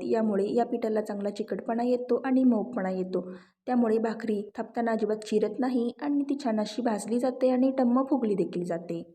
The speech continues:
तर व्हिडिओमध्ये तुम्ही पाहू शकता, अशा प्रकारे इथे मी या पिठाचा एक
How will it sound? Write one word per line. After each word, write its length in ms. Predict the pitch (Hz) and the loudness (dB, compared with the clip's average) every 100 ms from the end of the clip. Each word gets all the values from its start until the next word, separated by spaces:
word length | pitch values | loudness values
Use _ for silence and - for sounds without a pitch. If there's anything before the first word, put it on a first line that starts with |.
| _ _ _ _ _ 247 | _ _ _ _ _ 0
तर 220 | 214 233 | 2 2
व्हिडिओमध्ये 480 | 262 247 226 226 226 | 4 6 6 4 4
तुम्ही 240 | 226 220 | 2 2
पाहू 260 | 220 226 208 | 0 0 -2
शकता, 360 | - 269 - 208 226 - | -4 -4 -4 -4 -6 -10
अशा 200 | 226 254 | -4 -2
प्रकारे 400 | 277 285 269 240 | 0 0 0 0
इथे 240 | 254 277 | 0 2
मी 160 | 247 226 | 4 4
या 80 | 254 | 2
पिठाचा 500 | 262 247 285 277 220 - | 2 0 0 0 -2 -2
एक 120 | 247 | -2